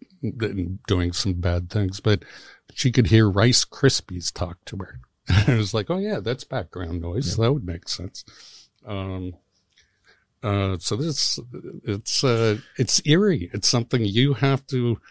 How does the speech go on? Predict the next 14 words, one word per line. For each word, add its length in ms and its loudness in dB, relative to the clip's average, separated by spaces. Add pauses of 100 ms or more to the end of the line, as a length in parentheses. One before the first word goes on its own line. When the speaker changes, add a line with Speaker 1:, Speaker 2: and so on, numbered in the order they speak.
(280)
Speaker 1:
experience. 800 2
And 140 0
I 80 2
was 220 -2
gonna 280 6
make 400 4
a 40 8
machine 640 0 (220)
to 100 -8
do 280 -4
that, 300 -2 (180)
to 280 -4 (320)
try 220 0
to 220 -2